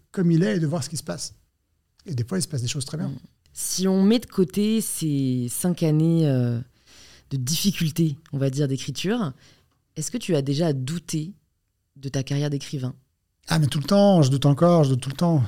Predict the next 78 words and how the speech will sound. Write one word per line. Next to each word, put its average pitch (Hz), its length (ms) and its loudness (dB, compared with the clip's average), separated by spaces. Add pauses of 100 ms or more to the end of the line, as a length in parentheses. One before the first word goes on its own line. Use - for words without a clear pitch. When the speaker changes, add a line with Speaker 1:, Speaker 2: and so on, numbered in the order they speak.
Speaker 1:
Il 127 80 0
faut 151 140 0
douter, 139 360 6
c'est 139 140 2
tellement 139 240 2
important. 131 440 -2
Si - 200 -12
tu, 135 100 -10
si, 147 420 -6
si, 175 300 -2
si - 180 -4
tu 151 140 -6
doutes 139 200 0
pas, 156 280 2
euh, 120 240 -2
t'es 110 160 -4
foutu. 156 400 -2 (280)
Euh, 120 320 2
tu 117 40 0
te - 120 -8
rends 139 80 2
compte ? 208 360 -2
Si - 220 -6
j'avais, 135 600 -2
si 147 160 -2
j'avais 127 140 0
pas 151 140 -2
le 147 80 0
doute 151 440 -4 (100)
au - 80 -20
quotidien 156 600 0
dans 127 140 -4
ce - 120 -6
que 147 140 -6
je - 140 0
fais, 151 260 -2 (260)
de 131 120 -2
me 131 140 2
dire, 135 360 2
euh, « 123 240 -2
Attends, 127 360 -4
mais 131 100 -6
est-ce - 120 -6
que - 80 -14
je - 40 -8
suis - 120 -10
sûr ? 127 320 -4
Est-ce 117 120 -6
que - 80 -18
c'est - 140 -8
le, 131 60 -6
est-ce - 360 -10
que - 60 -8
c'est 156 60 -6
le 139 60 -4
bon 131 140 -4
chemin ? 135 340 -4
Est-ce 127 140 -6
que 135 180 -8 (520)
le 139 60 -18
texte - 320 -6
est 151 40 -2
bien ? 147 340 -2
Est-ce 143 140 -6
que - 100 -14
c'est 139 140 -10
ce - 100 -4
que 147 120 -6
je 123 120 -4
fais 143 120 -8
de 131 80 -8
mieux ? 147 460 0
Est-ce 135 180 -4
que 151 100 -8
si ? 151 240 -4
Est-ce 127 100 -4
que - 80 -14
ça ? » 151 140 -6